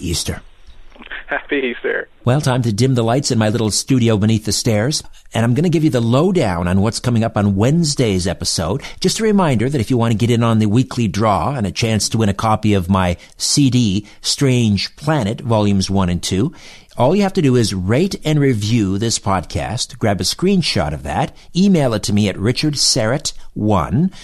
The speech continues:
Speaker 1: at gmail dot com. Don't forget to include your full name and mailing address.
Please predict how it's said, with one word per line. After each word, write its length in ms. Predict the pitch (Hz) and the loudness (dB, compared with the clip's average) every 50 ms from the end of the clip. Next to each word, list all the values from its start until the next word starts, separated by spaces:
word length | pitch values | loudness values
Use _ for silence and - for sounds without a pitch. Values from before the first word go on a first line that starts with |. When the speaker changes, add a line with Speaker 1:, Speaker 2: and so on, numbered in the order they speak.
| - - - | -20 -12 -4
Speaker 1:
at 160 | - 113 123 107 | -2 -2 0 2
gmail 360 | 98 123 131 131 123 120 117 | 2 2 2 4 2 2 2
dot 240 | 110 117 110 107 - | 2 0 0 0 -2
com. 380 | - 120 113 120 123 127 123 | -2 -2 0 0 0 -2 -2
Don't 240 | 101 107 113 113 101 | 0 0 0 0 -2
forget 340 | - 117 113 101 120 117 113 | -2 -4 -2 -2 -2 -2 -2
to 120 | - 117 113 | -2 -2 -2
include 380 | 113 107 - - 120 117 117 | -2 -2 -2 -2 -2 -2 0
your 100 | 113 110 | -2 -4
full 280 | 104 - - 113 113 117 | -4 -4 -2 -2 0 2
name 300 | 113 107 107 110 110 113 | 2 2 2 2 2 2
and 160 | 113 113 110 | 2 2 2
mailing 360 | 104 107 113 104 98 98 92 | 2 4 2 2 2 2 0
address. 440 | 87 76 - 76 90 107 - - - | 0 -2 -4 -6 -6 -6 -6 -6 -8